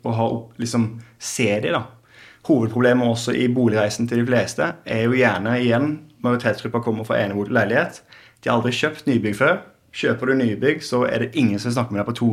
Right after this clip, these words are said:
år nesten, fram til du skal ha tilvalgsprosessen din. Hvis du da kan bli inkludert i hele reisen som bolig, boligkunde da. Nummer en, så øker du K T I-en din, og du blir mer fornøyd som boligkunde. Men når vi har tatt den reisen der, og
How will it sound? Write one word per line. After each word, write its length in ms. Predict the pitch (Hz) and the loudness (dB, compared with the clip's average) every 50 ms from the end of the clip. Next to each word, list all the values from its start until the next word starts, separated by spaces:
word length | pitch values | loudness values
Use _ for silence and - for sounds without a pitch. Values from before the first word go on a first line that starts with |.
| 104 | 2
år 80 | 101 104 | 0 0
nesten, 380 | 104 104 - - 143 165 175 - - - _ _ | -2 -2 -4 -4 -6 -6 -6 -8 -10 -16 _ _
fram 300 | - - - 120 117 117 117 117 | -10 -4 0 2 2 2 2 0
til 180 | 113 101 107 | -2 -2 -2
du 80 | 113 107 | -2 -2
skal 180 | - - 113 104 | -2 -2 0 2
ha 120 | 107 110 110 107 - - - - _ _ - | 2 2 2 2 -2 -8 -16 -20 _ _ -4
tilvalgsprosessen 680 | - 131 113 98 98 98 - 117 117 110 107 - 120 | -2 0 0 -2 -2 -4 -4 -4 -4 -4 -2 0 0
din. 160 | 135 165 180 180 - - _ _ - - - - - | 0 0 0 -4 -10 -16 _ _ -20 -20 -20 -20 -20
Hvis 180 | _ - 127 135 | _ -10 -6 -4
du 60 | 127 123 | 0 2
da 100 | 123 120 139 | 2 2 4
kan 80 | 131 | 2
bli 80 | 127 127 | 2 2
inkludert 380 | 123 120 131 113 113 107 113 131 | 2 2 2 2 0 0 -2 -4
i 40 | 123 | -8
hele 440 | 123 151 147 123 104 101 104 113 123 | -4 0 0 0 0 0 -2 -2 -2
reisen 560 | 139 139 117 110 98 - - - 156 151 143 - - _ | 0 0 -2 -2 -4 -6 -6 -6 -6 -6 -6 -10 -16 _
som 180 | - - 131 127 | -8 -4 -4 -2
bolig, 260 | 127 117 101 98 101 - - 139 131 | 0 0 -2 -2 -4 -8 -8 -6 -2
boligkunde 400 | 127 120 104 98 117 110 113 143 | 0 0 0 0 0 0 0 0
da. 80 | 165 135 113 - - _ _ _ _ _ _ _ _ _ _ _ _ - - | 0 -2 -6 -12 -18 _ _ _ _ _ _ _ _ _ _ _ _ -10 -2
Nummer 220 | - 120 113 123 117 | 2 4 4 4 4
en, 220 | 120 120 143 160 156 | 2 2 0 0 0
så 140 | - - 127 | 2 2 2
øker 200 | 113 104 - 107 | 2 2 0 -2
du 60 | 107 | -2
K 120 | - 117 113 | -2 -4 -2
T 100 | - 120 117 110 | 0 0 0 0
I-en 120 | 107 107 127 | 0 0 0
din, 140 | 175 196 208 - - - - - _ _ _ | -2 -2 -4 -8 -18 -20 -20 -20 _ _ _
og 120 | - 123 113 | -4 -2 0
du 80 | 120 123 | 2 2
blir 120 | 117 123 120 | 4 4 4
mer 140 | 107 95 104 | 4 2 0
fornøyd 320 | - 120 107 104 101 101 | -2 -2 -2 -2 -2 -2
som 240 | - - 107 107 104 104 - - - _ 123 | -2 -2 -2 -2 -4 -6 -8 -12 -14 _ -4
boligkunde. 480 | 120 110 101 95 98 107 98 101 101 104 107 - - - _ _ _ _ - - - - _ _ _ - | -2 -2 -2 -2 -4 -4 -4 -4 -4 -6 -8 -12 -18 -20 _ _ _ _ -20 -20 -20 -20 _ _ _ 0
Men 80 | 135 | 4
når 60 | 135 143 | 4 4
vi 20 | 147 | 6
har 60 | 139 | 4
tatt 220 | - 170 - - | 2 2 2 2
den 80 | 151 147 | 4 4
reisen 380 | 147 135 117 104 - - 127 123 | 6 6 4 4 2 2 4 6
der, 180 | 131 147 160 160 147 | 6 6 6 6 4
og 280 | 139 131 127 127 127 | 4 4 2 2 -2